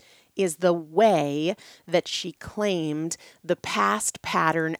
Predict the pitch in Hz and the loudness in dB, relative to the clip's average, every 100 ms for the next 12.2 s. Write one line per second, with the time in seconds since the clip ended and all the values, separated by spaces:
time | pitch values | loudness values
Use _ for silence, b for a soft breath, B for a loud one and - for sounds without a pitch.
0 | - 160 156 - 156 - - 156 147 135 | 0 2 2 -2 -6 -6 -2 -2 0 -6
1 | - 202 285 339 B B B 170 269 - | 0 6 8 8 B B B 4 4 4
2 | 247 - 220 202 180 170 254 220 190 175 | -2 4 6 8 6 8 10 10 8 4
3 | - 180 170 156 320 - - 269 - 233 | 2 0 -2 2 2 2 0 0 4 6
4 | 220 196 - - 302 247 156 160 226 - | 8 6 2 -4 2 4 4 4 0 -8
5 | B B B _ _ _ _ _ - 240 | B B B _ _ _ _ _ -4 4
6 | 285 - 294 240 190 160 160 - _ - | 4 4 0 4 6 6 4 0 _ 2
7 | 190 156 180 196 208 202 202 175 175 165 | 2 4 4 4 4 0 -4 -2 -2 0
8 | 170 170 - 165 147 160 170 - - - | -2 -2 -4 -6 -2 0 2 0 -6 -4
9 | 202 156 135 165 160 185 196 202 185 175 | -2 -2 -4 -6 2 4 4 2 0 0
10 | 165 170 - 170 175 151 165 175 208 165 | 0 -4 -4 -4 0 0 2 2 2 2
11 | 165 - - 190 190 262 202 156 - 180 | -2 -2 -6 -6 -2 -2 -2 -4 -4 0
12 | 180 165 | 2 2